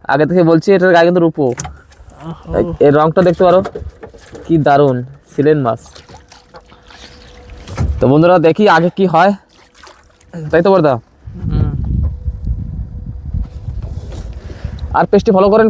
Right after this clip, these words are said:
Speaker 1: ফটাফট। আর আগে এখনই দেখাবো অনেকগুলো মাছ। তো বন্ধুরা, বন্ধুরা কাফি বড় সাইজের মাছ আছে কিন্তু এদিকে। মানে এই মাছটা কিন্তু অনেক বড়।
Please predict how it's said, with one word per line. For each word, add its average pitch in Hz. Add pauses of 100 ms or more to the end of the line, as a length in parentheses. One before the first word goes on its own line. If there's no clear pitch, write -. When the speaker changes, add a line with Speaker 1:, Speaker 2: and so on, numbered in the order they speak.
Speaker 1:
ফটাফট। 190 (1120)
আর 139
আগে 151
এখনই 190
দেখাবো 196 (100)
অনেকগুলো 185
মাছ। 135 (1800)
তো 139
বন্ধুরা, 143 (100)
বন্ধুরা 147 (100)
কাফি 123
বড় 143
সাইজের 139
মাছ 131
আছে 123
কিন্তু 123
এদিকে। 107 (360)
মানে 120
এই 135
মাছটা 131
কিন্তু 143
অনেক 135 (100)
বড়। 107